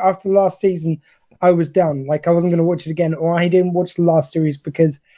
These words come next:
I didn't like this particular iteration." I think the amount of people that R T D, both, uh, Doctor Who fans traditionally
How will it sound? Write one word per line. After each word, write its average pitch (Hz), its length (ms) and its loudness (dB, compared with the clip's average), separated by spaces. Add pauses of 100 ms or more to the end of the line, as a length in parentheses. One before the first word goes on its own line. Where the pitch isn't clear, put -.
(280)
I 170 100 4
didn't 175 240 0
like 165 200 -4
this 160 120 -2
particular 156 480 -2
iteration." 147 580 0 (540)
I 196 200 4
think 196 280 -4
the 170 140 -2
amount 185 320 2
of 165 100 -6
people 175 380 0
that 156 280 -4
R 170 160 4
T 170 200 -2
D, 160 320 0
both, 156 340 0 (140)
uh, 151 380 -2
Doctor 170 360 -2
Who 175 80 4
fans 165 400 -2
traditionally 175 640 2